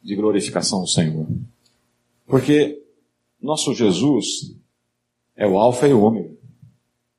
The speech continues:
É o ontem, é o hoje e o será para sempre. E nós juntos estamos vivendo um momento atípico da nossa história. Por que atípico? Fala a história da humanidade.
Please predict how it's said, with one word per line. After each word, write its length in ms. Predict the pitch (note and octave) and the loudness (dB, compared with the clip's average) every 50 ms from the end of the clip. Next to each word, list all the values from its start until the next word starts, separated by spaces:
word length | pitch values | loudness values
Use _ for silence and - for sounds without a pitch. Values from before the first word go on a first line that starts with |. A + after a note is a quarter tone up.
| _ _ _ _ _ _ _ _ | _ _ _ _ _ _ _ _
É 120 | - F#2 | -4 -2
o 180 | G2 F2+ F2+ G2 | 0 0 2 4
ontem, 480 | G#2+ A#2+ C3+ B2 D#3 D#3 D#3+ D3+ - - | 4 4 2 2 -2 -4 -4 -6 -10 -10
é 80 | - - | -8 -8
o 180 | F2 E2+ F3 | -6 -2 2
hoje 360 | F#3+ - - - - C#3+ C#3+ B2+ | 4 4 4 4 2 -2 -4 -4
e 60 | C#3 | -4
o 80 | C#3 | -4
será 320 | A#2+ - D3+ B2+ A#2 A#2 A#2+ | -2 0 2 2 2 2 2
para 180 | A#2+ C3 B2+ | 0 -2 -2
sempre. 380 | C3 - - G#2+ F#2+ F#2+ - - _ _ _ _ _ _ _ _ _ _ _ _ _ _ _ _ _ _ _ - | -2 -4 -6 -6 -8 -10 -14 -18 _ _ _ _ _ _ _ _ _ _ _ _ _ _ _ _ _ _ _ -14
E 60 | G2+ | -6
nós 240 | G#2+ A#2 B2+ C3 G2+ | 0 2 2 4 4
juntos 800 | F#2 G#2+ C3+ E3+ F3 - - G2 - - - - - - - _ _ _ _ _ _ _ _ _ _ _ | 4 6 6 6 4 2 0 -4 -2 0 -2 -2 -2 -6 -14 _ _ _ _ _ _ _ _ _ _ _
estamos 260 | - - C#3 C3+ C3+ B2+ | -10 -6 -4 -2 0 0
vivendo 300 | C3 A2+ C3 C3+ C#3 C3+ | 0 0 2 0 0 2
um 20 | |
momento 640 | B2+ A#2 G#2 G2+ A2+ B2 D3 D#3+ D3+ - - - _ _ _ _ _ _ _ _ _ _ _ _ _ _ _ | 2 0 2 2 2 0 0 -2 -4 -8 -14 -20 _ _ _ _ _ _ _ _ _ _ _ _ _ _ _
atípico 800 | - - A#2 - - - E3 G3+ - - - A2 - - - - - _ _ | -6 -6 -4 -2 -2 0 0 0 -2 -2 -4 -6 -6 -8 -16 -20 -20 _ _
da 100 | - G#2+ | -8 -6
nossa 220 | G#2 G2+ F#2 - G2+ | -6 -4 -4 -4 -4
história. 460 | F2+ - - - F2 D2 - - - - - _ _ _ _ _ _ _ _ _ _ _ _ _ _ _ _ | -4 -4 -2 -2 -4 -4 -6 -10 -18 -20 -20 _ _ _ _ _ _ _ _ _ _ _ _ _ _ _ _
Por 160 | _ G3+ G#3+ A#3+ | _ -8 -8 0
que 120 | - C#3+ | 0 0
atípico? 500 | G2+ - - - F#2 D#2 D2 - _ _ _ _ _ _ _ _ _ _ _ _ _ _ _ _ _ _ _ | 0 0 -2 -6 -6 -10 -14 -20 _ _ _ _ _ _ _ _ _ _ _ _ _ _ _ _ _ _ _
Fala 140 | - A2 A2 | -12 -10 -8
a 40 | G2+ | -8
história 260 | - - A#2 A#2+ A#2 | -4 -2 0 0 0
da 60 | A#2 | 0
humanidade. 380 | A2+ A2+ A2 G#2+ G2+ F#2+ _ | -2 -4 -6 -8 -14 -18 _